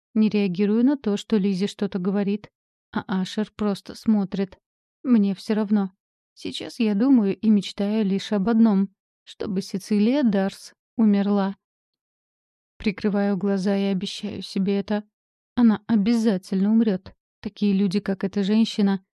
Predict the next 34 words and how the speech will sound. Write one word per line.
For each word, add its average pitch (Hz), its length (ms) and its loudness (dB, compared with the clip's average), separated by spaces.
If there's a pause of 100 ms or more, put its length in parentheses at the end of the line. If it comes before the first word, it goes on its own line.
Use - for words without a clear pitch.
(160)
не 233 160 6
должны 202 480 0
жить 185 240 -6
в 202 60 -2
этом 202 240 2
мире. 202 300 2 (360)
Без 208 240 0
неё 196 320 2
всем 196 320 0
будет 196 340 -4
лучше. 202 440 -4 (500)
Остатками 226 540 -2
разума 220 400 4
понимаю, 226 420 2
что - 160 -4
не 202 120 2
вправе 226 360 0
решать, 202 400 -6
кому 208 300 2
жить, 202 280 -4
а 226 60 -2
кому 202 300 0
умереть. 214 480 0 (280)
Ведь 226 280 0 (100)
тогда 214 360 -2
я 208 180 -2
буду 196 240 -2
такой 214 400 0
же, 190 120 -2
как 190 220 -8
и 220 60 0
она. 233 300 2 (440)
Но 226 280 4
сейчас - 600 -8